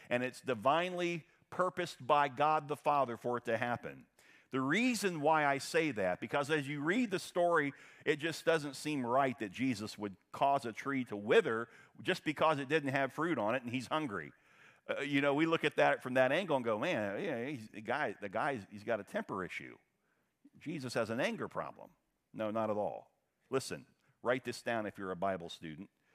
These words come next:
The fig tree is often employed in Scripture as a symbol of Israel. It's a symbol of Israel. If you want some passages to go look up on your own, Hosea chapter nine, verse ten.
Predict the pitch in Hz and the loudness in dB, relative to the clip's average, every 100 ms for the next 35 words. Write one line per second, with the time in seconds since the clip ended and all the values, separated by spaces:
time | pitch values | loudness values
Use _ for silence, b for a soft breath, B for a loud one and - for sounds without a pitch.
0 | b b - 110 143 139 - 135 120 107 | b b -4 -2 -2 -4 -6 -2 -2 2
1 | 127 151 - 117 113 - 131 127 117 107 | 2 2 0 -4 -6 -4 -2 0 0 -6
2 | - - 135 - 101 98 104 104 - - | -10 -2 -2 -2 -6 0 0 -2 -8 -4
3 | 175 151 113 120 113 110 107 - 165 143 | -4 -2 -4 -2 -2 -2 -4 -4 -4 -4
4 | 101 101 101 90 78 67 57 _ _ _ | -10 -6 -4 -2 -4 -6 -14 _ _ _
5 | _ _ _ _ b b b b b 110 | _ _ _ _ b b b b b -4
6 | 117 - 156 180 180 175 151 143 131 160 | -4 -4 -2 -2 0 0 2 0 -2 -4
7 | 120 113 95 78 69 B B B B _ | -4 0 0 0 -4 B B B B _
8 | - 120 135 139 131 123 147 147 147 147 | -4 0 0 0 -4 0 0 0 -2 -8
9 | 151 151 - 120 123 135 139 131 139 147 | -8 -8 -10 -4 -2 0 -2 0 0 0
10 | 139 135 135 143 151 135 120 143 151 165 | -2 0 0 0 -2 -4 -2 0 2 0
11 | - 160 156 - 135 131 135 143 151 139 | -2 -2 -2 -4 -8 -2 0 0 -4 -4
12 | 139 143 - - 139 120 87 69 64 | -4 -4 -12 -8 -2 0 0 -6 -20